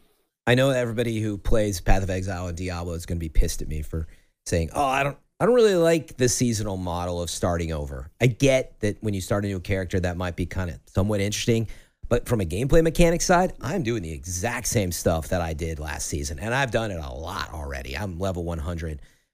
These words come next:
So, like, for me to come back and have a lacking ability tree, and I play on mouse and keyboard, so it's like left click,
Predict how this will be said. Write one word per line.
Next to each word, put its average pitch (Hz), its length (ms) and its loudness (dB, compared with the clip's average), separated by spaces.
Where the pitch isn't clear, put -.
So, 156 100 6
like, 139 160 4
for 135 140 4
me 180 160 8
to 190 80 4
come 165 240 4
back 123 380 0
and 113 140 2
have 110 300 -4
a 101 160 -4
lacking 98 480 -4
ability 113 480 0
tree, 143 420 2
and 98 80 0
I 98 40 0
play 101 160 8
on 95 40 2
mouse 98 220 -2
and 87 80 -4
keyboard, 120 360 0
so 85 120 0
it's 85 100 -4
like 80 180 -4
left 120 220 2
click, 110 320 2